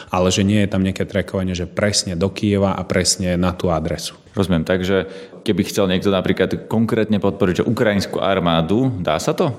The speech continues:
Speaker 2: Dá sa to cez nejakú organizáciu, ktorá spadá pod vás tu na Slovensku?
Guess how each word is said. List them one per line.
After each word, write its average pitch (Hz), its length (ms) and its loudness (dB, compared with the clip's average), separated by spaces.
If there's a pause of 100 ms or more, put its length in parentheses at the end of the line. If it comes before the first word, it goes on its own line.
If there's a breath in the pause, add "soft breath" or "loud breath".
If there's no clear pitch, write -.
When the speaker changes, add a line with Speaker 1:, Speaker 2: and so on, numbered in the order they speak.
Speaker 2:
Dá 90 80 0
sa 90 160 0
to 85 80 -2
cez 87 240 -2
nejakú 92 320 0
organizáciu, 90 640 0
ktorá - 240 -2
spadá 92 320 0
pod 87 240 0
vás 127 160 0
tu - 160 -6
na - 160 0
Slovensku? 143 480 -2